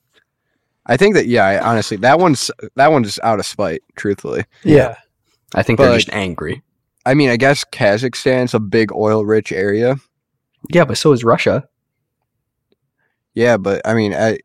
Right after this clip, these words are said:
Speaker 1: I, governments, modern day westernized governments run off of fucking oil money, right? So they definitely just wanna add to their profits.
Speaker 3: That's fair. They just want it back, dude. What do you want?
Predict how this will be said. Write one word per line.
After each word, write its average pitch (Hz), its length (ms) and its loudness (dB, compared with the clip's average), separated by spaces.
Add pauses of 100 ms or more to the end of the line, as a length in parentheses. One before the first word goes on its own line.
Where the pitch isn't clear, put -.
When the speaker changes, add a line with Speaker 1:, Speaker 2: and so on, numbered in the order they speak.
(260)
Speaker 1:
I, 110 140 -2 (360)
governments, 98 580 -4 (100)
modern 101 280 -4
day 92 300 -2 (260)
westernized 101 500 -4
governments 90 420 -6
run 95 140 -2
off 85 160 -6
of 87 100 -16
fucking - 300 -8
oil 90 340 -6 (680)
money, 95 280 -4
right? 95 280 -2
So 98 240 -4
they 104 140 0
definitely 101 360 -2
just 92 140 -12
wanna 92 220 -6
add 90 300 -2
to - 120 -12
their 92 320 -6 (100)
profits. - 600 -6 (220)
Speaker 3:
That's - 160 -10
fair. 101 340 -6 (1400)
They 95 140 -6
just 123 220 -2
want 127 120 2
it 120 60 -2
back, 123 280 -2
dude. - 140 -12 (200)
What 95 80 -4
do 113 60 -2
you 123 80 0
want? 98 200 -4